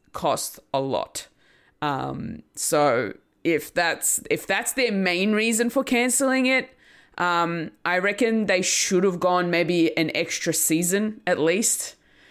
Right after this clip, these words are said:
Um, but I miss-, like, I assume there were a lot of people who watched it. I mean,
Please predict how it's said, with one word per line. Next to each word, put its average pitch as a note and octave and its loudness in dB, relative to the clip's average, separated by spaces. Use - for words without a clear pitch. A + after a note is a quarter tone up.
Um, D#3 0
but E3 0
I F#3+ 0
miss-, G#3+ -2
like, A3 0
I B3+ 2
assume D4 2
there A3+ 4
were F#3+ 6
a F3+ 6
lot F3+ 4
of F3 0
people E3+ 0
who E3 2
watched D#3+ 2
it. F#3+ 4
I F3 2
mean, F3 0